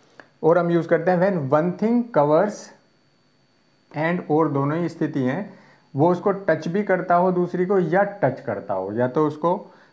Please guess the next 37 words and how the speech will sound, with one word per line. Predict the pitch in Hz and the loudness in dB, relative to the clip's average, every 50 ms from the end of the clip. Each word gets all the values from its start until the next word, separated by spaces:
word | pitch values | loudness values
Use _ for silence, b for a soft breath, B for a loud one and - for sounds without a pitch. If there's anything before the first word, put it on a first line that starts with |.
| B - | B -2
one | 127 139 147 156 | 0 0 0 0
thing | 151 - 170 190 190 180 | -2 -2 -2 -2 -2 0
covers, | - 143 135 139 151 180 170 165 | 0 2 2 4 2 2 0 0
या | 151 143 | -2 -2
तो | 147 139 139 - | -2 -4 -4 -2
cover | - 131 139 160 175 170 | -2 0 2 2 2 2
कर | 170 165 165 | 0 0 0
लेता | 160 165 170 165 165 | 0 -2 -2 0 0
हो | 170 165 170 | 0 0 -2
उसको | 170 170 - 180 175 | -4 -6 -8 -6 -4
या | 170 165 131 120 - | -4 -4 -4 -2 -2
touch | 135 135 135 - | -2 -2 -2 -2
करता | - 151 147 147 147 156 | -2 -2 -2 -2 0 0
हो, | 156 156 151 | 0 2 2
या | 151 143 | 0 0
फिर | 143 - 156 143 - | -2 -4 -6 -6 -2
cover | 139 131 135 143 147 | 0 0 0 0 0
और | 151 147 143 139 | -2 -4 -6 -6
touch | 147 143 139 143 131 131 | -8 -8 -8 -6 -4 -2
दोनों | 139 143 147 147 135 | 0 0 0 0 0
करता | 123 110 107 - - | -2 -4 -4 -4 -6
हो, | 98 90 90 90 b b b b b b b b - | -6 -6 -8 -10 b b b b b b b b -6
उस | 165 165 160 160 | -4 -4 -4 -2
case | - 170 165 156 151 | -2 -2 -2 -2 -4
में | 160 160 | -4 -4
भी | 156 160 | -2 -2
हम | 156 156 151 | -2 0 0
over | 147 143 147 139 135 | 0 0 0 0 0
का | 147 | -2
यूज़ | 143 139 135 131 131 | -2 0 -2 -2 -2
करते | - 120 117 - 139 | -4 -4 -2 -2 -4
हैं। | 151 185 202 165 135 | -4 -4 -4 -4 -2
या | 127 131 139 | 0 0 0
फिर | 139 - 170 202 226 233 B B B B B - 143 | 0 0 -2 -2 -2 -4 B B B B B -8 -2
one | 139 147 151 160 170 165 - | 0 2 2 0 -2 -4 -4
thing | - 196 202 214 226 226 - - - _ _ _ _ _ _ _ _ - | -2 0 0 0 -2 -4 -6 -12 -20 _ _ _ _ _ _ _ _ -2
crosses | - 151 170 170 - - 185 185 185 | 2 2 2 2 2 2 2 2 2